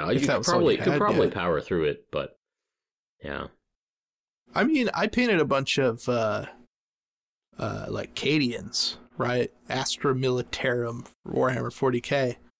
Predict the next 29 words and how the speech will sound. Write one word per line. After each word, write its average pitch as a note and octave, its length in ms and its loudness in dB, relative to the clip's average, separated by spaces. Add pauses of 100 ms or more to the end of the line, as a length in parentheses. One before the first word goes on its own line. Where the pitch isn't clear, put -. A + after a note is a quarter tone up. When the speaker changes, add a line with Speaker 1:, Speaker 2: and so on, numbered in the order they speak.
(280)
Speaker 2:
And C#3+ 100 2
that C4+ 160 4
was C4 200 2
the - 140 -2
kind E3+ 220 0
of C3 80 -2
feeling C#3 340 0
I G#2 140 -4
got. A2 420 0
Like, A#2+ 280 -2
oh C3+ 180 -2
man, C3+ 300 0
there's, B2 200 -4
like, B2 160 2
it's A#2+ 160 -4
pretty D#3 400 2
limited. B2 600 0 (160)
And, D3+ 260 0
and D3 380 0
my C3+ 220 2
point F3 340 2
with C#3 160 0
it C3+ 80 4
was, A#2+ 200 2
like, B2 280 0 (560)
I G3 120 2
could A3 140 2
see A#3+ 200 4
how D3+ 580 4